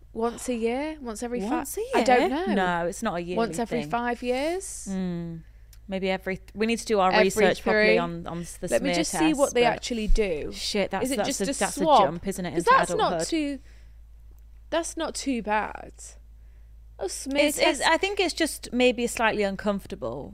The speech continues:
Speaker 1: Yeah.
Speaker 2: You'll have to tell me how it goes. God, I'm glad you're
Speaker 1: Method-,
Speaker 2: first.
Speaker 1: okay,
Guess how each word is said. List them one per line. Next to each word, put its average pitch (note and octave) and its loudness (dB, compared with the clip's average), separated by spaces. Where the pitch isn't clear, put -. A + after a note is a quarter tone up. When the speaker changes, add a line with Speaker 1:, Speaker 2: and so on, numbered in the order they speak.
Speaker 1:
Yeah. G#3+ 2
Speaker 2:
You'll G3 -8
have F#3+ -8
to - -16
tell F#3 -10
me F3 -8
how F3 -10
it - -14
goes. F#3 -8
God, F#3+ -4
I'm F3 -8
glad F#3 -8
you're B3+ -2
Speaker 1:
Method-, D#4 2
Speaker 2:
first. E3+ -4
Speaker 1:
okay, A3 0